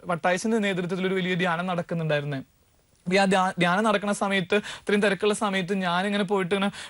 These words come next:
പതുക്കെ വിശ്വാസത്തോട് കൂടിയിട്ട് അച്ഛൻ്റെ അടുത്ത് പോയിട്ട് ഈ കാര്യം പറയാം. അച്ഛൻ്റെ അടുത്ത് സ്വകാര്യത്തിൽ പറഞ്ഞു, "അച്ഛാ, ഇങ്ങനെ എൻ്റെ ഇടവകയിലുള്ള ഒരു മകൻ ഇങ്ങനെ വളരെ സീരിയസ് ആയിട്ട് കിടക്കുന്നുണ്ട്, അച്ഛൻ ഒന്ന് പ്രാർത്ഥിക്കുമെന്ന്" ചോദിക്കുക. സ്നേഹമുള്ളവരെ, ആ സമയത്ത് അച്ഛൻ എന്നോട് ഇങ്ങനെ പറയാ,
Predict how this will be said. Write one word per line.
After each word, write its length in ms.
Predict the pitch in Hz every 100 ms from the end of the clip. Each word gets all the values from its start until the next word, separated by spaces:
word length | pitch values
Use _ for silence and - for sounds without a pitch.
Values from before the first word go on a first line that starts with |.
| -
പതുക്കെ 480 | 175 175 202 196 185 -
വിശ്വാസത്തോട് 680 | 175 160 180 175 175 208
കൂടിയിട്ട് 360 | 226 208 190 180
അച്ഛൻ്റെ 300 | 185 - 208
അടുത്ത് 160 | 196 185
പോയിട്ട് 260 | 185 170
ഈ 100 | 180 170
കാര്യം 260 | 165 165 160
പറയാം. 280 | 151 147
അച്ഛൻ്റെ 200 | 151 165
അടുത്ത് 120 | 180 180
സ്വകാര്യത്തിൽ 420 | 190 175 160 190
പറഞ്ഞു, 220 | 185 180
"അച്ഛാ, 180 | 214 185
ഇങ്ങനെ 360 | - - -
എൻ്റെ 140 | 175 175
ഇടവകയിലുള്ള 460 | 170 156 160 196
ഒരു 80 | 190
മകൻ 320 | 190 175 160
ഇങ്ങനെ 320 | 170 175 175 165
വളരെ 180 | 165 165
സീരിയസ് 400 | 180 208 180 -
ആയിട്ട് 200 | 175 165 196
കിടക്കുന്നുണ്ട്, 480 | 175 156 175 170
അച്ഛൻ 180 | 165 -
ഒന്ന് 120 | 180
പ്രാർത്ഥിക്കുമെന്ന്" 540 | 185 170 151 160 180 165
ചോദിക്കുക. 400 | 151 - 147 143 _ _ -
സ്നേഹമുള്ളവരെ, 280 | - 180 196
ആ 100 | 190
സമയത്ത് 360 | - 208 190
അച്ഛൻ 240 | 190 - 202
എന്നോട് 180 | 190
ഇങ്ങനെ 180 | 190 185
പറയാ, 180 | 185 185